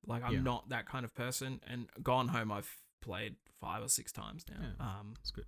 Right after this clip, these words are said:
Speaker 1: love that game. Not exactly what you would think of a comfort game, 'cause it's got some heavy stuff in there, but, um,
Speaker 2: No, no,
Speaker 1: <laughs>
Speaker 2: but, uh, I,
Speaker 1: Super
Speaker 2: like,
Speaker 1: Mario
Speaker 2: w-,
Speaker 1: World.
Speaker 2: weirdly, like, if I were to pick a comfort game for myself, it would actually be,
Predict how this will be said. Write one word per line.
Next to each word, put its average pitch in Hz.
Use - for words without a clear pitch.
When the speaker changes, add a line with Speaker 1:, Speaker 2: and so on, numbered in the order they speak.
Speaker 1:
love 151
that 127
game. 117
Not 170
exactly 180
what 170
you 156
would 143
think 143
of 135
a 131
comfort 131
game, 117
'cause 131
it's 127
got 135
some 113
heavy 127
stuff -
in 110
there, 165
but, -
um, 117
Speaker 2:
No, 92
no, 101
Speaker 1:
<laughs> -
Speaker 2:
but, -
uh, 175
I, -
Speaker 1:
Super 196
Speaker 2:
like, 170
Speaker 1:
Mario 151
Speaker 2:
w-, 156
Speaker 1:
World. 170
Speaker 2:
weirdly, 147
like, 113
if 120
I 120
were 123
to 113
pick -
a 107
comfort 101
game 101
for 104
myself, 87
it 120
would 107
actually 104
be, 95